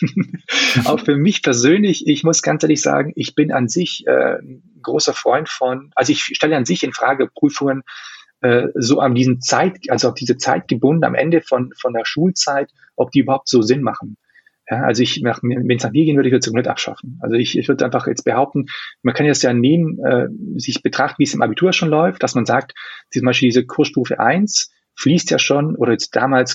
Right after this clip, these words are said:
zwölfte Klasse oder wie auch immer, manchmal sind jetzt noch, immer noch dreizehn Jahre Schulzeit oder G neun, ähm, in der zwölften, dreizehnten Klasse oder elften, zwölften Klasse, je nach Schulart,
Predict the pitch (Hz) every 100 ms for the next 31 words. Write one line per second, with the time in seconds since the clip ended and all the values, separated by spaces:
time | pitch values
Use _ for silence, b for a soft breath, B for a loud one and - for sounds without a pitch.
0 | - - 160 156 147 143 - 151 151 123
1 | 113 117 113 143 135 117 120 123 127 113
2 | - 120 127 131 131 _ 113 131 - 143
3 | 139 131 139 139 _ B B B B -
4 | 151 147 147 139 120 107 117 117 123 156
5 | 160 B B B - 117 120 120 120 123
6 | - 123 113 147 180 - 120 147 170 135
7 | 143 120 104 117 - 127 147 160 139 135
8 | 123 110 - 147 165 139 143